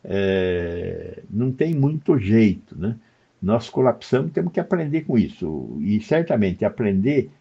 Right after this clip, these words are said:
não é ter desperdício, rede sobrando. Nós temos que aprender,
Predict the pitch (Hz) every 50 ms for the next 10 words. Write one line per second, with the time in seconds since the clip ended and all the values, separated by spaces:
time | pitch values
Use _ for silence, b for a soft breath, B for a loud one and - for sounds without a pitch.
0 | _ _ - 110 110 110 123 135 135 - 151 143 143 143 - - - 170 156 127
1 | 104 80 87 107 107 92 - - - - 67 67 71 87 101 113 117 117 107 92
2 | 82 - - - 104 92 82 90 82 78 71 64 - - - 131 151 165 160 _
3 | - - - 190 196 - - - - 196 165 151 120 135 147 151 135 139